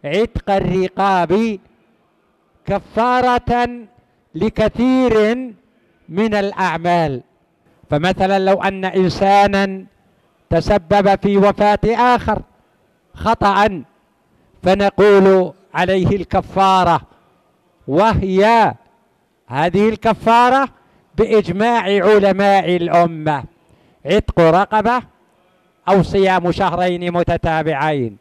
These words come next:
ولا إطعام فيها. لو أن إنسانًا واقع أهله في رمضان وهو يعني صائم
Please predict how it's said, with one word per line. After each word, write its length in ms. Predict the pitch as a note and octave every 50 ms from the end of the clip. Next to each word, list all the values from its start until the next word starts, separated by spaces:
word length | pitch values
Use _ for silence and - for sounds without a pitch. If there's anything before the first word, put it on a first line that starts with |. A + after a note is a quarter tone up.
| _ _ _ _ _ _ -
ولا 600 | C3 C3+ D3+ G3 A3+ A3 G#3+ G#3 G#3 G3+ G3 G#3+
إطعام 640 | G#3 - F#3 F3 D#3+ F#3 G#3 G3+ F#3+ F3+ F3 F3 E3+
فيها. 600 | - - E3 E3+ E3+ D#3 C#3 G#2+ D3+ C#3+ B2+ A2 - _ _ _ _ _ _ _ _ _ _ _ _ _ _ _ -
لو 160 | B3+ C4+ D4
أن 220 | - C4 B3 A#3+
إنسانًا 720 | B3+ A#3 B3 B3 A#3+ - - B3+ C4 C4 B3 B3 A#3+ A#3
واقع 500 | A3+ B3 B3 B3+ - - A3+ G#3+ G#3 A3
أهله 560 | - F#3+ A3+ G#3+ F#3+ G#3 B3 A#3+ A3+ A3 G#3+ G#3
في 240 | - - A3+ A3
رمضان 680 | A3 G#3+ A3 G3+ G3+ G#3 G3 F#3+ A3 A#3 A#3 A3 F#3+ C3 - _ _ _ _ _ _ _ _ _ _ _ _ _ _ _ _ _ _ _ _ _ _ _ _ _ _ _ _ -
وهو 760 | G#2+ A#2 E3 G3+ G#3 E3+ F3+ G3+ G3 F#3+ F3+ D#3+ C#3 A2 - _ _ _ _ _ _ _ _ -
يعني 320 | D#3 C3 C#3+ D#3+ E3 D#3+
صائم 680 | C3+ - - D#3+ E3 F#3+ G#3 G3+ G#3 A3 A3+ A3+ A3